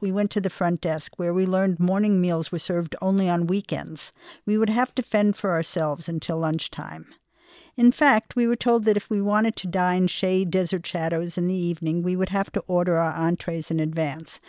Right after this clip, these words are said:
and they would appear on our bill whether or not we turned up to eat them. Odd. Even odder.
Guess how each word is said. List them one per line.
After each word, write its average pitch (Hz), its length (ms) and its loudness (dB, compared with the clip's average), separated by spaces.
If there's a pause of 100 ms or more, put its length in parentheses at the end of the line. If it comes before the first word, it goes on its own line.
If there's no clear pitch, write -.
(220)
and 190 100 4
they 190 80 4
would 190 160 4
appear 208 340 4
on 185 200 2
our 170 160 2
bill 160 280 0
whether 170 320 2
or 180 60 4
not 160 240 2
we 175 140 -2
turned 165 280 0
up 156 180 -2
to 165 100 -4
eat 190 340 -2
them. 143 240 -10 (460)
Odd. 196 400 -4 (560)
Even 233 260 4
odder. 214 480 0